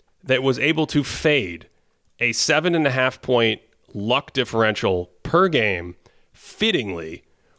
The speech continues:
was the two thousand twenty-one Milwaukee Bucks,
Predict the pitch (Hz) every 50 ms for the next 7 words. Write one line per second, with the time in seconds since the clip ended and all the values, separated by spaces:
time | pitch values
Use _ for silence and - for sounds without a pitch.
0 | _ _ 120 120 127 110 101 113 113 - - - 196 196 185 180 170 143 147 151
1 | 135 143 139 127 - - 143 135 139 135 123 117 113 110 107 107 104 101 95 95
2 | 92 101 117 127 - - 143 131 101 92 107 101 95 92 - - - - - -